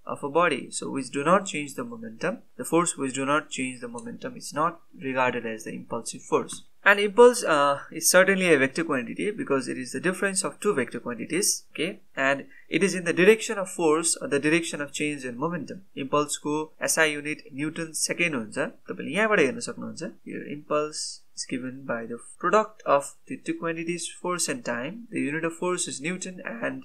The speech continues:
the unit of time is second। Or equivalently, uh, the S I unit of impulse is K G meter per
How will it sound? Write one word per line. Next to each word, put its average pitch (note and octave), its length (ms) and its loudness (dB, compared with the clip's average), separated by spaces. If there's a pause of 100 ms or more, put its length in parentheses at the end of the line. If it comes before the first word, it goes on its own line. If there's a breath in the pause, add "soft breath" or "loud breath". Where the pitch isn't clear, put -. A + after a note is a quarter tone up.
(100)
the B2+ 200 -6
unit D3+ 320 -2
of D3+ 100 -6
time D3 320 0
is - 80 -2
second। D3 380 -6
Or D3+ 100 2
equivalently, D#3+ 720 6 (240)
uh, - 340 -6
the B2 380 -4
S - 140 0
I D#3+ 80 6
unit C#3+ 240 -2
of C3 100 -4
impulse C3 400 -6
is D#3 200 -4
K E3 220 2
G E3 200 -2
meter C3+ 240 -8
per - 200 -6